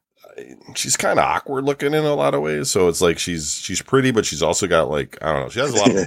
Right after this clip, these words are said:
Speaker 1: moles and, you know.
Speaker 2: Yeah,
Speaker 1: She's kinda,
Speaker 2: yeah.
Speaker 1: so, I mean, I, she, I don't know if she'd ever be, like, in a completely leading role.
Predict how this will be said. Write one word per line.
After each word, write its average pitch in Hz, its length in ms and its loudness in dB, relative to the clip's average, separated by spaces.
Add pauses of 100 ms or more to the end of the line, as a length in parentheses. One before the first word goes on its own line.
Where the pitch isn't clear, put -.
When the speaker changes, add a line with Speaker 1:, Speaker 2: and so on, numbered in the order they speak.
Speaker 1:
moles 92 600 -8
and, 69 400 -18
you 80 100 -14
know. 65 140 -16 (380)
Speaker 2:
Yeah, 98 220 4
Speaker 1:
She's - 120 -12
kinda, 95 200 -2
Speaker 2:
yeah. 87 200 4 (160)
Speaker 1:
so, 98 240 -2
I 90 80 2
mean, 95 140 2
I, 92 140 2
she, 104 180 -2
I 101 100 0
don't 107 100 2
know 107 100 2
if 90 60 -2
she'd 98 140 -2
ever 95 220 2
be, 90 280 -2
like, 85 260 -2
in 82 100 -2
a 73 160 -6 (520)
completely 147 540 -6
leading 175 340 -6
role. 185 400 -8